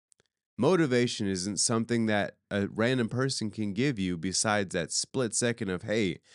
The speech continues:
maybe I should do something now." Like me watching a YouTube video and saying, "Hey, how do I have a popular podcast?" and watch someone else have a popular podcast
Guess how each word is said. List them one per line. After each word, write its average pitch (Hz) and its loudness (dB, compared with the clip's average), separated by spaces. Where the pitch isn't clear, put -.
maybe 131 2
I 120 4
should 101 -2
do 104 2
something 87 -2
now." 69 -8
Like 95 -2
me 113 6
watching 110 2
a - 2
YouTube 107 2
video 90 2
and 90 -2
saying, 92 -2
"Hey, 104 0
how 147 2
do 160 4
I 139 6
have 127 2
a 104 4
popular 101 0
podcast?" 95 -2
and 90 -6
watch 101 0
someone 175 0
else 131 -2
have 117 2
a 107 2
popular 107 0
podcast 92 -2